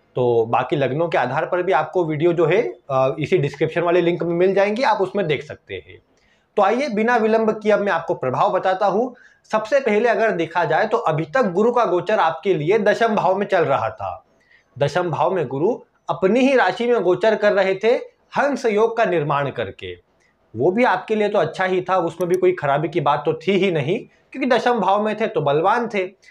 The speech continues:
अब लाभ भाव में जाएंगे तो भी आपके लिए कोई खराबी वाली बात नहीं है, यानी मिथुन राशि और मिथुन लग्न वालों के लिए गुरु का ये जो गोचर मेष राशि में होने वाला है, इसमें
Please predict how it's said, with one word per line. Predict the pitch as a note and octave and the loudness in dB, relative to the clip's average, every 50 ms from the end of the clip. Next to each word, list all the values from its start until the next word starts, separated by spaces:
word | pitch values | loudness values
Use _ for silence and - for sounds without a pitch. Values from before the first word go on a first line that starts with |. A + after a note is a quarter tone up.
| _ _ _ - | _ _ _ -2
अब | - A3+ C4 B3+ D4 C#4 - E3 | 0 2 2 2 0 -2 -2 -2
लाभ | E3+ D#3+ E3 G3 | 0 0 0 0
भाव | F3+ D#3+ D3+ F3 G#3 G#3 | 0 0 -2 -2 0 0
में | A3 G#3 | 0 0
जाएंगे | F3+ G3 F#3+ G#3 A3+ B3+ C4 G#3+ E3 - - _ _ _ _ - | 0 0 -2 -2 -2 -2 -2 -2 -4 -6 -12 _ _ _ _ 2
तो | G#3 A#3+ C4+ | 4 4 4
भी | A#3 A#3+ B3+ | 4 2 2
आपके | C4 A3 G3+ G3+ - - A3 | 2 2 0 0 -2 -4 -2
लिए | G#3+ G#3 G3+ | -2 -2 0
कोई | G3+ G3 F3 | 0 0 -2
खराबी | - D#3 E3 D3+ D3+ D3+ D#3+ E3 | -2 -2 -2 0 0 0 0 0
वाली | D#3 C#3 C3+ C#3 | 2 2 0 0
बात | A#2 A#2+ A#2 A2+ - - | 0 -2 -2 -2 -4 -8
नहीं | A2 G#2 F2+ G#2 G#2+ F#2 | -12 -12 -12 -12 -14 -14
है, | E2+ G2 F2+ F2 _ _ _ _ _ _ - | -14 -14 -16 -16 _ _ _ _ _ _ -4
यानी | A#2+ C3+ C3 C#3 E3 F#3 | -2 -2 0 0 0 0
मिथुन | F3 D3+ B2+ G#2 - E3 F3 | 0 0 -2 -4 -4 -4 -2
राशि | E3 C#3 B2 C3 C3 - - G#3+ | 0 0 0 0 -2 -2 0 0
और | G3+ F#3+ | 0 2
मिथुन | F3 F3+ F3 F3+ F#3+ F#3 E3+ | 2 0 0 0 0 0 2
लग्न | E3+ F#3+ G#3 B3 B3 | 2 0 0 0 0
वालों | A3+ F#3+ E3+ D#3+ E3+ G3 G3 | 2 2 2 2 2 0 0
के | G3 F3+ | 0 -2
लिए | D#3 D3 C3 B2+ D#3 F#3+ A#3+ B3 F4 - - _ _ _ _ _ | -2 -2 -2 0 2 2 2 0 -2 -6 -12 _ _ _ _ _
गुरु | - C3+ D#3 G3 A#3 B3 | -2 0 2 2 2 2
का | B3 B3+ | 2 2
ये | B3 B3 B3 | 4 4 4
जो | A#3+ B3 A#3 | 4 4 4
गोचर | F#3+ G3 G3 F#3+ - A#3 A3 | 4 2 2 2 2 0 2
मेष | F#3+ F3+ G3 A3+ A3 - | 2 2 2 2 2 2
राशि | G3 F3 F3 F3 - G#3+ | 2 0 0 0 0 0
में | G#3 G#3+ G3 | 0 0 0
होने | D#3 C#3+ F3+ F#3+ G3 | 0 0 2 2 4
वाला | F#3 F3 F3 F3+ F#3 F#3+ | 4 4 4 4 2 2
है, | F3+ G3+ G#3+ A#3 - - - _ _ | 2 2 0 0 -2 -6 -14 _ _
इसमें | F3+ - - - F#3+ F#3+ G#3 G#3+ A3+ | -6 -4 -2 0 2 2 4 2 2